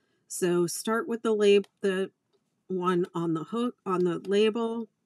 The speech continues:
If you know you have tight tension, start with something bigger. If you know you have loose tension,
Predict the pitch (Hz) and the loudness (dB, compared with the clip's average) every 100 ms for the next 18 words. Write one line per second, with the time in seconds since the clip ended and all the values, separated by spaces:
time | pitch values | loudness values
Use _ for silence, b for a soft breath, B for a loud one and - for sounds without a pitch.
0 | _ _ _ - - 202 214 202 202 196 | _ _ _ -20 -6 -2 2 4 4 4
1 | 208 220 214 202 190 190 190 180 - 190 | 4 2 0 -2 -4 -6 -6 -6 -4 -4
2 | 190 - 180 185 196 - - 175 175 170 | -2 -4 -2 -2 -6 -12 -8 -6 -6 -6
3 | 175 180 165 160 175 190 185 - 156 160 | -6 -6 -6 -4 -4 -4 -4 -4 -6 -4
4 | 165 170 160 - 175 190 - 202 196 - | 0 0 -2 -2 0 0 -2 -4 -4 -2
5 | 202 196 | -2 -2